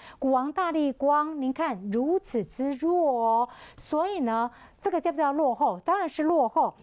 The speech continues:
因此呢，落后就一定会补涨吗？未必哦。清掉，回到俊敏的资料，提醒您，因为呢，这一题我今天才开始推出来，俊敏打第一棒，麻烦股票哦，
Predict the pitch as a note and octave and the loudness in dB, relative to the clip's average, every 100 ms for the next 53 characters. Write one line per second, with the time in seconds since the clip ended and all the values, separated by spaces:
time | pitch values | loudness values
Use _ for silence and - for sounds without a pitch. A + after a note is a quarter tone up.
0 | - - G4 - A#3+ A#3+ D4 G4 D4+ F4 | -10 -2 -2 0 0 2 2 0 2 0
1 | C#4+ D#4+ C4+ F4 C#4+ D#4+ - - G3+ F#3+ | 0 -4 -2 -2 0 -2 -2 -4 -4 -4
2 | - G#4 G4+ C#4+ D4 D4 C#4+ _ - C#4+ | -4 -2 -2 -2 -2 -2 -4 _ -4 0
3 | F4 C4+ - B3+ G#3+ A3 - - _ - | 0 0 0 0 2 0 -4 -16 _ -2
4 | D4+ D#4+ D#4 - - - - C4 D#4+ B3+ | 0 2 0 -2 -8 -12 -4 -2 0 -2
5 | - E4+ A#3 G3 F3 E3+ G3+ - - D4+ | -2 0 0 -2 -6 -4 -4 -4 -2 0
6 | E4+ F#4+ A3+ - - _ D4+ F4+ D#4+ A3 | 2 0 0 -6 -20 _ 0 0 0 0
7 | F#3 G#3+ D4+ - - F4 F4+ E4 C#4+ C#4 | 0 0 0 -6 -6 -2 2 2 0 0
8 | G4 F#4+ F#4+ G#3+ A#3+ G3+ - C#4+ C#4 C4 | 2 2 0 -2 0 -2 -2 0 0 -2
9 | G3 A#3 A#3+ - - - D#4+ F4 F4 E4+ | -4 -4 -4 -8 -12 -2 2 2 0 0
10 | A3 F#3 C#4 - - - G#4 B3 C#4+ G#3+ | 0 0 -2 -10 -10 -2 0 0 -2 -4
11 | - _ E4 B3+ B3 E4 A3+ - - - | -8 _ 0 0 0 -2 -2 -8 -20 -2
12 | E4+ F#4 D#4+ E4+ - A#3+ A3+ - G#4 D#4+ | 0 2 0 0 0 -2 -2 0 2 6
13 | D4 D4+ | 4 2